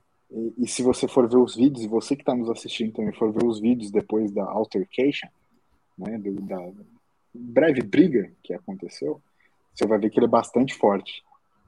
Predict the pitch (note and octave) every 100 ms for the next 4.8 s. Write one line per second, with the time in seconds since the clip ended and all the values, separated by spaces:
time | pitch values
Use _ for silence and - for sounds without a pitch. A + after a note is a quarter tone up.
0 | _ F2+ G2+ - - A2+ A2+ - A#2 G#2+
1 | A2+ B2 - - - A2+ - A#2+ A2+ -
2 | C3 D#3 D3+ B2 C#3+ - C#3 - A#2+ B2
3 | - _ _ _ _ - A2+ - A#2 A#2+
4 | A#2 - - A#2+ A2+ B2 B2 -